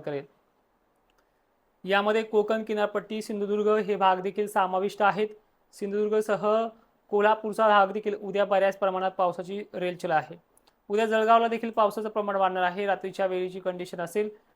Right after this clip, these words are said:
पश्चिम महाराष्ट्र जवळपास ऐंशी टक्क्याच्या व्याप्तीमध्ये मोडतो आहे. मग मराठवाड्याची परिस्थिती पाहिली आपण, जालना,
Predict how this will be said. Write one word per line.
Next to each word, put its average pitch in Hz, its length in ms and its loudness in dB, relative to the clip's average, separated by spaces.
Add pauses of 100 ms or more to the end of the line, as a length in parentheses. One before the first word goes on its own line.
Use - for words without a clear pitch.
(160)
पश्चिम 220 400 -4
महाराष्ट्र 196 580 0 (540)
जवळपास 190 720 0 (140)
ऐंशी 190 340 -4
टक्क्याच्या 202 420 -6
व्याप्तीमध्ये 185 520 -4
मोडतो 175 320 -4
आहे. 139 240 -4 (560)
मग 214 80 -2
मराठवाड्याची 226 640 2
परिस्थिती 226 360 -6
पाहिली 208 300 4
आपण, 208 280 0
जालना, 208 520 2